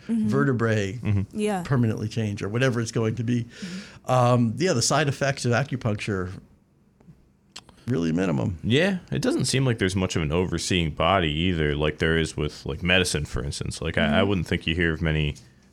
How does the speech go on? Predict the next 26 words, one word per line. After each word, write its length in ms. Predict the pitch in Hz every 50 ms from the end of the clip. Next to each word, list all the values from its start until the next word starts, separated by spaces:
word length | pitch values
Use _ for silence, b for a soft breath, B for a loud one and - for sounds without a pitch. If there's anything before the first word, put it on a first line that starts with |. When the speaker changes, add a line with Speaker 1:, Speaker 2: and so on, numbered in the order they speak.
| B _ -
Speaker 3:
malpractice 880 | 85 87 90 90 87 85 - - 85 78 87 82 - - 82 73 - -
cases 580 | - - 76 73 - - 76 76 78 78 - -
in 80 | 73
Speaker 1:
Yeah. 180 | 73 73 80 92
Speaker 3:
acupuncture, 640 | - - - - - - - - - - 69 62 -
things 280 | - 67 65 - - -
like 160 | - - -
that. 280 | - 73 76 - - - - _ _ _ - _ _ _ _ _ _ _ - -
Speaker 2:
Uh, 520 | 160 151 151 151 156 151 156 156 151 143 131 -
that 440 | - 120 110 131 131 147 160 - -
I 140 | 131 135 123
don't 280 | 110 110 117 110 -
know. 360 | 107 104 101 110 131 156 135 -
Speaker 3:
Mm-hmm. 260 | 117 117 117 110 107
Speaker 2:
Uh, 20 | 110 B B B B
in 120 | 139 143
my 120 | 139 139
looking 420 | 123 120 135 165 160 - 139 123 135
up 220 | 139 147 139 -
of 140 | 110 104 101
what 240 | 101 110 120 - 123
you 100 | 117 113
had 220 | 101 120 113 110
to 80 | - 101
do, 420 | 92 107 120 120 131 147 147 135 113
that, 200 | 107 101 -